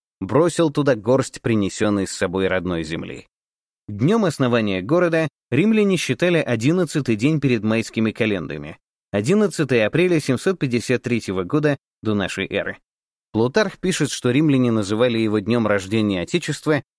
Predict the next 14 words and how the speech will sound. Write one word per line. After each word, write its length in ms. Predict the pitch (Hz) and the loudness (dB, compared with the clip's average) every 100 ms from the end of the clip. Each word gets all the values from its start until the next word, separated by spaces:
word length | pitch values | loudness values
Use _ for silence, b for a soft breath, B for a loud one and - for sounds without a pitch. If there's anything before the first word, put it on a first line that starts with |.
| _ | _
и 60 | 120 | -6
что 180 | - 113 | -2 -2
поначалу 600 | 98 98 - 180 185 170 | -2 -4 0 0 2 2
в 80 | 123 | 0
этот 300 | 107 92 82 | 0 -4 -4
день 300 | 101 151 139 _ - | 0 0 0 _ -2
не 160 | 120 120 | 0 2
приносили 560 | 120 113 107 202 185 | 2 0 0 0 2
в 100 | 143 | 2
жертву 400 | 104 147 139 131 | 2 2 2 0
ни 140 | 127 113 | 2 2
одно 400 | 92 80 120 147 | 0 0 0 2
живое 400 | 113 104 95 90 | 0 0 0 0
существо. 640 | - - 90 - 73 53 | -4 -8 -10 -12 -12 -14